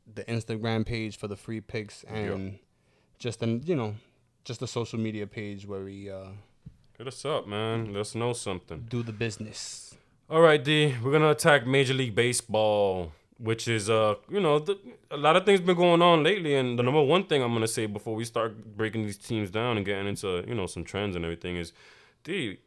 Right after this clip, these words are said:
Speaker 2: the batting numbers, they've been ticking up because the umpires are starting to check for sticky stuff. So we got, you know, the league averages is going up, the spin rate's going down. Keep this in mind, you totals,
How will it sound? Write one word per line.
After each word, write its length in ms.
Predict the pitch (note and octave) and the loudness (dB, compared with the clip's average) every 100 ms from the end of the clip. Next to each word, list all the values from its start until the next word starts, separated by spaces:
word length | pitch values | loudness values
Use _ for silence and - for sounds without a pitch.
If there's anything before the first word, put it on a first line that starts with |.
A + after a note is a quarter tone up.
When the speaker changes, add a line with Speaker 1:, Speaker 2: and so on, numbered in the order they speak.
| _ | _
Speaker 2:
the 120 | - G2+ | -6 -4
batting 440 | F#2 C3 F3+ C#3+ | 2 2 2 2
numbers, 320 | B2 A2+ G2 | 0 -2 -4
they've 180 | F2 G#2+ | -6 -6
been 100 | B2+ | -4
ticking 440 | B2 C#3 - B2+ F3 | -4 -6 -6 -6 -6
up 180 | A3 | -6
because 280 | A#2+ A2+ G#2+ | -8 -6 -6
the 140 | G#2 F#2 | -4 -6
umpires 500 | A#2 B2 A2+ A2+ A2 | -4 -2 -2 -4 -6
are 100 | G2 | -8
starting 320 | - A2+ A2 | -4 -2 -2
to 60 | G#2 | -4
check 300 | - A2+ - | -2 -4 -4
for 80 | A2 | -12
sticky 360 | - D3+ C#3 | -8 -8 -8
stuff. 680 | C#3 - F#2+ F#2+ C3 E3 - _ _ _ _ | -10 -4 -2 2 0 -2 -10 _ _ _ _
So 200 | - G#2+ | -4 -2
we 100 | G#2+ | 2
got, 400 | A#2+ A2+ A2 - | 6 6 4 -2
you 80 | D3+ | -2
know, 160 | A#2+ | 0
the 80 | G#2 | 2
league 240 | G2+ A#2 A2+ | 2 2 2
averages 420 | A2 A2+ G#2+ G#2 | 2 2 -2 -4
is 120 | G#2 | -4
going 320 | G2 G#2+ A2 | 0 2 2
up, 340 | C3+ C3+ C3 - | 4 4 2 0
the 60 | |
spin 320 | G2+ - A2+ A2+ | -6 0 0 2
rate's 220 | G#2+ G2+ | -2 -4
going 260 | A2+ G#2+ G#2 | -4 -2 0
down. 480 | C3+ C3 C3 B2+ B2+ - - - | 0 2 2 0 -4 -12 -20 -20
Keep 200 | - D3 | -10 -4
this 160 | D#3 C3+ | -2 2
in 80 | C3+ | 4
mind, 420 | B2+ C3 C3+ C3 | 4 4 4 2
you 60 | A#2 | 0
totals, 640 | C3 B2 B2 A#2+ A#2+ A2 | 2 4 4 0 -2 -8